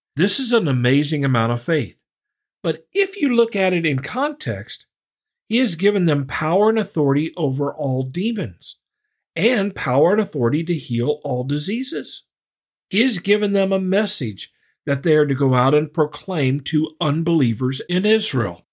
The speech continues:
How much faith does that take? That takes an enormous amount of faith as well. And so all Jesus is saying is, don't simply trust in the power that I've given you, but also trust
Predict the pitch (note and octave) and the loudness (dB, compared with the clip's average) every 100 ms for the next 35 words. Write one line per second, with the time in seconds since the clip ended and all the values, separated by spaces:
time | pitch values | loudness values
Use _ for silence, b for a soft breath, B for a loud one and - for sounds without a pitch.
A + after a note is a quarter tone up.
0 | _ _ _ - B3+ F4+ - - G3+ F#3+ | _ _ _ -4 -2 0 -2 -2 2 2
1 | F#3 - B2 B2 D3+ F3+ - B2 F2 _ | 2 0 0 0 -2 -2 -6 -10 -10 _
2 | _ _ _ _ _ _ _ _ _ - | _ _ _ _ _ _ _ _ _ -10
3 | G2+ - C3+ B2+ - C3 C3 B2+ C3 C#3 | -10 -2 -2 0 2 2 2 2 2 2
4 | C#3 C#3 C#3 D3 C#3 D#3 D#3+ E3 E3+ E3 | 0 0 2 0 0 0 0 -2 -6 -4
5 | E3 F#3+ E3+ _ _ _ _ _ _ _ | -6 -6 -10 _ _ _ _ _ _ _
6 | _ _ D#3+ C#3+ F#3 E3+ - D3 A#3 - | _ _ -6 -2 2 2 2 2 2 2
7 | A#3+ A3+ G3 F3 F3 C#3 E3 D3 B2 A2 | -2 0 -2 -2 -2 -2 0 0 0 -2
8 | G2+ A2 - _ _ _ _ _ B2+ F3+ | -8 -12 -16 _ _ _ _ _ 0 2
9 | A3 B3+ B3 A3+ F3 - F3 - F3 D3 | 2 -2 0 -2 -2 -2 0 0 -2 -2
10 | C3+ - D3+ D3+ C#3+ B2+ A2+ A2 G3 G#3+ | -4 -2 2 2 4 2 2 2 0 0
11 | C3 G#2 G2 G2+ _ _ _ - A2+ B2 | -2 -4 -6 -8 _ _ _ -2 2 4
12 | C#3 - C4 - - C#3+ C3+ - | 2 0 -2 -2 -2 -2 -2 -6